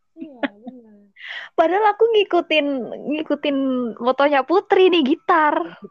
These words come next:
Speaker 1: Waduh.
Speaker 2: <laughs>
Speaker 1: Tapi sebelum itu ini dulu, kita minta feedback dong. Dengerin nggak yang episode satu kemarin?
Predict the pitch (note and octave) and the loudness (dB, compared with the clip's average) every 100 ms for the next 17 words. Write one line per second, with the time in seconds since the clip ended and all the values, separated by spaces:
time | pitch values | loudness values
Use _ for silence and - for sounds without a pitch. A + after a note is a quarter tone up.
0 | _ - F#3 F3+ F#3 B3 C#4+ A#3 C#4 _ | _ -8 -6 -6 -4 -2 -2 -6 -8 _
1 | _ _ _ - - F#4+ D#4 D#4 - C#4+ | _ _ _ -10 0 0 0 -4 -6 -10
2 | G#4+ A4+ G4+ F#4 F4+ F4 F4+ A4+ F#4+ F4 | -8 -8 -10 -10 -12 -12 -12 -10 -10 -10
3 | G#4 F#4 D4 _ _ _ - D4+ G4 G4+ | -10 -12 -14 _ _ _ -20 -18 -16 -16
4 | F4+ F4 F#4 D#4 D#4+ F4+ C#4 C4 _ C4+ | -14 -14 -12 -14 -14 -14 -14 -16 _ -18
5 | C#4+ E4 A4 G#4+ E4+ D#4 C#4 B3+ D4+ C#4+ | -12 -10 -10 -8 -8 -8 -14 -16 -16 -14
6 | C4+ A#3+ A#3+ A#3 A3 G#3 F#3 | -16 -16 -18 -18 -18 -20 -20